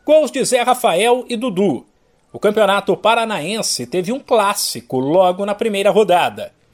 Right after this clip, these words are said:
no qual o Atlético Paranaense, em casa, fez um a zero no Paraná, mesmo placar da vitória do Coritiba sobre o Cianorte. Em Santa Catarina, a Chapecoense bateu o Barra por um a zero,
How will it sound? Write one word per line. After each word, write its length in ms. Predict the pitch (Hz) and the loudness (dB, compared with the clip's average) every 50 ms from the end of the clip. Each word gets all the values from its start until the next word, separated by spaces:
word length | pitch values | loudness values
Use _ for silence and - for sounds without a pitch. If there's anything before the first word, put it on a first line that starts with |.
| _ _ _ | _ _ _
no 140 | 143 156 151 | -4 -4 -2
qual 340 | - 196 214 226 233 226 196 | 0 2 2 2 2 0 -2
o 140 | 226 233 226 | 0 0 0
Atlético 640 | - - - 185 208 254 277 269 - 285 247 254 | 0 0 -2 -2 0 0 0 -2 -6 -6 -6 -4
Paranaense, 680 | - 247 247 247 247 240 208 139 117 113 113 - - - | -2 -2 -2 -2 -2 -2 -4 -4 -4 -6 -6 -6 -4 -4
em 100 | 214 196 | -4 -4
casa, 540 | - - 196 196 165 139 - 123 113 92 - _ _ _ _ - | -2 0 0 2 2 0 -2 -6 -12 -14 -16 _ _ _ _ -2
fez 200 | 277 262 214 262 | 0 0 0 2
um 100 | 269 277 | 0 0
a 80 | 254 | 0
zero 300 | 214 165 208 226 220 226 | 2 2 2 2 2 2
no 100 | 226 214 | -2 -2
Paraná, 600 | 202 - 233 226 214 170 160 185 208 208 - _ _ _ _ _ _ _ _ | 0 0 2 2 2 0 -2 -4 -4 -6 -10 _ _ _ _ _ _ _ _
mesmo 400 | - 196 294 311 277 - 254 254 | -4 0 2 2 2 2 0 0
placar 460 | - 233 185 139 - - 226 240 233 220 | 2 2 0 2 2 0 0 0 2 0
da 100 | 226 190 | -2 -2
vitória 480 | 170 151 - - 196 233 226 226 214 | -2 -4 -2 0 0 2 2 2 0
do 100 | 208 202 | -2 -4
Coritiba 680 | - - 240 226 170 - - 214 240 214 143 120 113 104 | 0 2 2 2 0 -6 -6 0 0 0 0 0 -2 -4
sobre 480 | - - - 220 233 214 233 240 240 - | -4 -2 2 2 2 2 0 -4 -6 -6
o 60 | 196 | -8
Cianorte. 880 | - - 240 240 226 214 208 208 190 151 226 - - - 214 190 - - _ _ _ _ _ _ _ _ _ 131 | -6 -4 -2 -2 -2 0 0 2 0 0 0 -4 -12 -14 -14 -14 -18 -20 _ _ _ _ _ _ _ _ _ -10
Em 80 | 139 | -8
Santa 320 | 139 - 185 196 190 196 185 | -2 0 0 2 2 2 0
Catarina, 600 | 196 190 - 208 175 147 170 208 190 151 127 127 | 0 0 0 0 0 0 -2 -4 -4 -4 -6 -8
a 20 | |
Chapecoense 680 | 120 - 165 165 202 202 - 180 185 214 214 - - 220 | -4 -4 -2 -2 -2 -2 -2 -4 -4 -4 -4 -2 0 0
bateu 320 | 214 175 - 214 220 208 | 0 2 2 4 4 4
o 40 | 175 | 4
Barra 360 | 131 143 175 208 202 190 226 | 4 2 2 2 2 0 -2
por 200 | 226 233 233 233 | -2 0 0 0
um 80 | 254 262 | 2 2
a 60 | 240 | 2
zero, 440 | - 143 147 143 120 104 101 98 | 2 2 2 2 0 -2 -4 -10